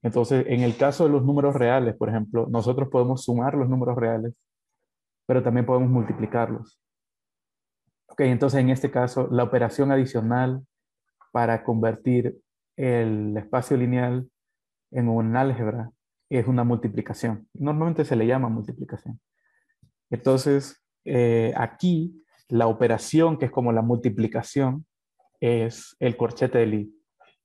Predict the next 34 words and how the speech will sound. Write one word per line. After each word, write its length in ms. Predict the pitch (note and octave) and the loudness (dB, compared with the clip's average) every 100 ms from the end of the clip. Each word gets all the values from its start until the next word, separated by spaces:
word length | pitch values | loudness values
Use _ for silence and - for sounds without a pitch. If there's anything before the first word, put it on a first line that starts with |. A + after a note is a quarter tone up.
| - | -4
Ahorita 260 | A#2+ A#2+ | -2 0
les 100 | A#2+ | -2
acabo 200 | A2 B2+ | 0 -2
de 40 | A2+ | -2
decir, 180 | - - | -6 -8
el 180 | A#2+ A#2 | -8 -6
corchete 400 | B2 - C3+ C3+ | -6 -4 0 2
de 80 | |
Lie 280 | C3 C#3+ C#3 A#2+ | 2 0 -2 0
de 380 | A#2 A#2 A#2 - | 2 2 0 -2
un 120 | B2 | -2
campo 280 | B2+ A#2+ A2+ | -2 -2 -4
vectorial 400 | - B2 B2+ C3 _ _ | -2 -2 -4 -6 _ _
con 200 | A#2 B2 | -4 -2
otro 180 | D3 D3 | 0 -2
campo 240 | B2+ A#2 | -2 0
vectorial 460 | A2+ A2+ C3 C#3+ D3 _ _ _ _ _ - | -2 0 0 0 -4 _ _ _ _ _ -4
es 220 | B2 B2 | 0 0
un 80 | G#2+ | 0
campo 260 | A2 - - | -4 -2 -6
vectorial. 360 | - - - _ _ _ _ _ _ _ _ - _ _ - | -6 -10 -12 _ _ _ _ _ _ _ _ -20 _ _ -2
Y 440 | E3 F3+ F#3 - - | 2 4 2 -2 -8
<laughs> 40 | |
eso 260 | - - C#3 | -6 -2 0
también 300 | C3 C3+ C#3+ | 2 4 4
es 120 | C#3 | 2
cierto 360 | C#3 C3 C3+ C3 | 0 2 0 2
para 520 | B2 B2+ C3 - - | 0 2 0 -2 -8
vectores 460 | - A#2+ A#2 A2 A2 | -2 -2 0 0 2
de 100 | A#2 | 0
Killing. 380 | - D#3+ A#2 G#2+ _ _ _ _ _ | 0 0 0 -6 _ _ _ _ _
Entonces, 400 | C3+ A#2+ A#2 C3 - - - - - - - | -2 0 0 -2 -6 -18 -20 -20 -20 -12 -2
eh, 160 | A#2+ | 0
justo, 580 | A2+ E3 C#3+ - - | 2 2 2 0 -8